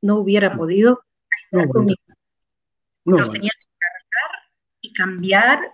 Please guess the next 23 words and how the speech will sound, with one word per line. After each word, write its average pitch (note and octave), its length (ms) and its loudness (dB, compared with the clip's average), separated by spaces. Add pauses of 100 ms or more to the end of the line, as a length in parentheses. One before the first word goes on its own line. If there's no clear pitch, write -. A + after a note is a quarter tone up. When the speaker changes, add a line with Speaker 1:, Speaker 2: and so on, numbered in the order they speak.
Speaker 1:
y A3 100 -4
cuidar G3 540 2
y G3 100 -2
querer. F3 280 0 (920)
Y G3 640 6 (600)
entonces G3+ 380 0
ahí A3 420 4
estas G#3+ 320 0
hermanas G#3 800 2
que G#3 100 2
la E3 500 0
invitaron G#3+ 520 4
y B3+ 40 8
la G3+ 80 4
acompañaron, G#3 920 0 (100)
así, E3+ 440 -6 (500)
con G3 120 0
los F#3 160 4
ojos A3 480 0 (1200)
diciendo, G#3 640 4
"Gloria G3+ 360 6
a G3 40 2
Dios, F#3 580 -4